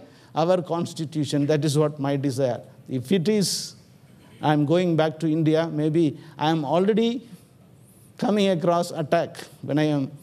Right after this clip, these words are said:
communicating <laughs> with them in the social network. I call myself as a global situation. I'm a citizen because that's what the Bible says. God so loved the world that he gave.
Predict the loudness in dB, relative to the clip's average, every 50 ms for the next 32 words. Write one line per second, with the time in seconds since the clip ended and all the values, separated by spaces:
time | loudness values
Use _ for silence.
0 | -20 -20 -20 -16 -4 -2 0 2 2 2 2 2 2 0 0 0 -2 -2 -2 -2
1 | 0 2 0 0 2 2 2 2 2 2 2 2 0 -2 -4 -8 -14 -20 -20 -20
2 | -20 -20 -12 -2 0 0 2 2 2 2 2 2 2 2 2 2 2 0 0 0
3 | 0 0 2 2 2 0 2 2 2 2 2 2 2 0 0 0 0 -2 -2 -2
4 | -2 -2 0 0 0 2 2 2 2 2 2 0 0 -2 -4 -2 0 2 2 2
5 | 0 -2 -4 -6 -6 -10 -16 -12 -6 -2 0 0 0 2 2 2 2 2 2 2
6 | 2 0 0 -2 -4 -8 -14 -20 -10 -4 -4 0 2 2 2 4 2 0 0 0
7 | -2 0 0 0 2 2 2 2 0 0 -2 -2 -2 -2 -2 -2 -2 -2 -2 -2
8 | -2 -4 -6 -12 -12 -10 -8 -8 -8 -8 -10 -10 -10 -10 -10 -12 -16 -20 -20 -20
9 | -20 -20 -20 -20 -20 -20 -20 -4 2 4 4 4 4 2 2 2 0 2 2 2
10 | 2 2 2 2 2 2 -2